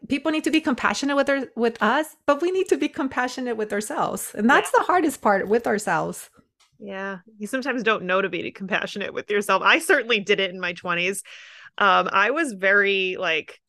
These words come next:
Speaker 2: be the best, do the best, fastest. There's all this stuff about white supremacy culture, by the way, and
Speaker 1: Mm-hmm.
Speaker 2: what
Speaker 1: Absolutely.
Speaker 2: those traits within,
Speaker 1: Yeah.
Speaker 2: um, I'll put it, we did a, a link to that, uh, document in a previous episode. I'll put it back if you're like, "What the hell is the white supremacy culture?"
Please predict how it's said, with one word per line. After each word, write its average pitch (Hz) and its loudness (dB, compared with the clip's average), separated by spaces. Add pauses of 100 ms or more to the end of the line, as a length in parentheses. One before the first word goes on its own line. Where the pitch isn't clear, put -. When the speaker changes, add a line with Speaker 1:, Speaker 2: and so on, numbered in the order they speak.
(200)
Speaker 2:
be 269 2
the 262 4
best, 196 0
do 269 -2
the 240 4
best, 196 -4
fastest. 208 -2 (280)
There's 233 0
all 320 -2
this 269 0
stuff - -6
about 202 -2
white 196 -2
supremacy 185 -4
culture, 185 -4
by 170 -2
the 165 -2
way, 160 0
and 254 8
Speaker 1:
Mm-hmm. 262 6 (200)
Speaker 2:
what 220 8
Speaker 1:
Absolutely. 208 4 (160)
Speaker 2:
those 220 4
traits 202 -4
within, 190 -6
Speaker 1:
Yeah. 180 -2 (580)
Speaker 2:
um, 180 -4 (300)
I'll 208 0
put 294 2
it, 269 2
we 226 -2
did 269 -4
a, 226 2
a - 2
link 202 -2
to 220 -6
that, 165 0
uh, 175 -4
document 180 -2
in 165 -10
a 170 -10
previous 170 -6
episode. 170 -6
I'll 208 0
put 370 -4
it 320 -6
back 190 0
if 180 -12
you're 180 -6
like, 170 -4
"What 196 -12
the 151 -14
hell 202 -2
is 180 -8
the 185 -10
white 202 -2
supremacy 208 -8
culture?" 156 -4